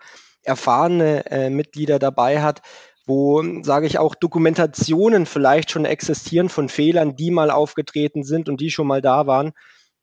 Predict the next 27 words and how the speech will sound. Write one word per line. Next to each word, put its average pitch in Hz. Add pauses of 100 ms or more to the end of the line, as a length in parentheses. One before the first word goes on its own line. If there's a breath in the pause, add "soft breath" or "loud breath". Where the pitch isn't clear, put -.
(100)
Und 143
das 147
macht 170
ja 180
nichts, 160
äh, 156
das 160
macht 160
ja 160
keinen 151
Sinn, 180
einen 151
neuen 156
Mitarbeiter 156 (420 loud breath)
in 156
ein 143
Haifischbecken 175
zu 160
werfen, 160
dass 151
er 156
seine 143
Erfahrungen 151
erstmal 143
selber 160
sammeln 135
muss, 165